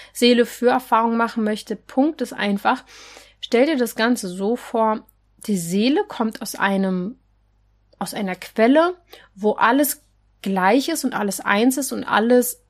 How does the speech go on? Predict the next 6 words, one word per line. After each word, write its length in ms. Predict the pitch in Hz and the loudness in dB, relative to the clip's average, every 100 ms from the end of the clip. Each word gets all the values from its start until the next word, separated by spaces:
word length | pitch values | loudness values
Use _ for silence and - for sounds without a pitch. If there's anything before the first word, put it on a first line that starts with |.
| - | -20
ho-, 340 | - - - - | -20 -18 -18 -10
hochschwingend 1000 | - 254 320 - - - 240 339 415 - - - - - | 2 4 4 -2 -6 0 2 2 -2 -12 -20 -20 -18 -4
und 180 | 220 214 | -2 -2
feinstofflich. 1120 | - 214 208 208 - - - - - - _ _ _ _ _ _ _ _ _ _ _ _ _ _ _ | -4 -2 -2 -2 -6 -10 -12 -16 -18 -20 _ _ _ _ _ _ _ _ _ _ _ _ _ _ _
Und, 280 | 202 202 202 - - - _ _ _ | 0 2 2 -6 -20 -20 _ _ _
ähm, 560 | - 208 202 202 196 202 | 0 2 4 2 0 -2